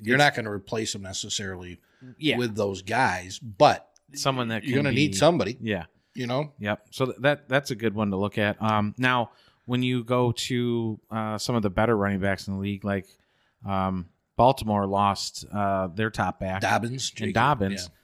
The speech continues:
Speaker 2: So, so now Baltimore has that, uh, Tyson Williams
Speaker 1: Right.
Speaker 2: on their
Speaker 1: And
Speaker 2: roster.
Speaker 1: they're saying he, he may be their number two back now.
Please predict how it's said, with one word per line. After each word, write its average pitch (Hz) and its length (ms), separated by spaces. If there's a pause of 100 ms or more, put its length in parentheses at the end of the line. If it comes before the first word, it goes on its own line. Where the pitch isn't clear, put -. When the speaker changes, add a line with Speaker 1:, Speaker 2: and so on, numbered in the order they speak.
(120)
Speaker 2:
So, 123 460
so 139 180
now 135 160
Baltimore 123 480
has 110 300
that, 107 320
uh, 107 180
Tyson 113 440
Williams 110 640 (220)
Speaker 1:
Right. 120 300
Speaker 2:
on 110 140
their 107 100
Speaker 1:
And 101 80
Speaker 2:
roster. 104 340
Speaker 1:
they're 147 100
saying 113 280
he, 131 280 (140)
he 123 180
may 117 300
be 110 240
their 107 240
number 113 300
two 113 200
back 113 320
now. - 240